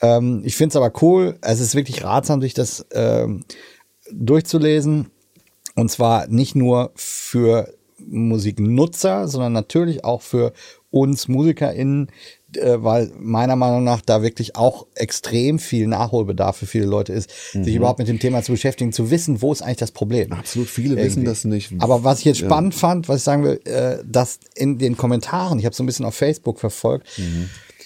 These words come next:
Speaker 1: also ist cool, geteilt worden auch schon und viele Leute diskutieren drüber, aber, äh, jeder dritte, vierte Kommentar ist dann tatsächlich,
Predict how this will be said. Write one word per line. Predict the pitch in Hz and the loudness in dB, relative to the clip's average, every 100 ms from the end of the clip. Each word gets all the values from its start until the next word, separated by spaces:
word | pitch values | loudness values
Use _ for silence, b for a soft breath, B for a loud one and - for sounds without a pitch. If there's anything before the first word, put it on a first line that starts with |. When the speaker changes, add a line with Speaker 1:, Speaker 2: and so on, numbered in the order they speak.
| B B | B B
Speaker 1:
also | 135 123 | 2 2
ist | - 196 | 2 4
cool, | 240 285 | 4 4
geteilt | 180 170 170 202 | 2 2 2 2
worden | 175 175 180 | 2 2 2
auch | 160 | -2
schon | - 170 | 0 0
und | 156 | 2
viele | 131 143 | 2 2
Leute | 147 139 | 4 2
diskutieren | 127 - - 170 180 | -2 -6 -2 0 2
drüber, | 165 170 160 127 | 2 2 2 2
aber, | 131 127 - | 4 4 2
äh, | - - - - 127 | -10 -10 -8 -6 -4
jeder | 120 156 160 | 2 4 4
dritte, | 127 165 160 | 4 2 2
vierte | - 160 165 | 2 2 2
Kommentar | 160 151 143 139 | 0 0 2 2
ist | 143 | 2
dann | 143 | 2
tatsächlich, | 139 139 139 139 | 0 0 0 -2